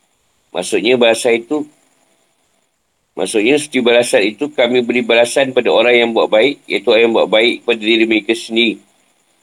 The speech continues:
dengan perbuatan mereka. Ini merupakan dalil bahawa Nabi Yusuf adalah orang yang baik dalam perbuatannya, mengamalkan dengan selalu taat pada Allah subhanahu wa taala.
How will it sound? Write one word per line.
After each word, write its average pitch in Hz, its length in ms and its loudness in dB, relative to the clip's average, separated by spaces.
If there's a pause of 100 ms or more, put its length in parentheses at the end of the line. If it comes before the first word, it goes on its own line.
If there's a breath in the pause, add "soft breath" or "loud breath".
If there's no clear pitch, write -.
dengan 104 160 0
perbuatan 107 480 2
mereka. 101 400 -2 (340)
Ini 87 140 -2
merupakan 110 320 -2
dalil 123 480 0 (640)
bahawa 98 160 2
Nabi 101 160 0
Yusuf 117 340 0
adalah 110 300 2
orang 113 160 2
yang 110 80 0
baik 117 240 2
dalam 113 160 0
perbuatannya, 107 600 0 (200)
mengamalkan 110 760 0
dengan 120 280 2
selalu 117 280 0
taat 95 260 -2 (840)
pada 92 220 -2
Allah 104 180 2
subhanahu 95 300 -2
wa - 60 -6
taala. 73 200 -2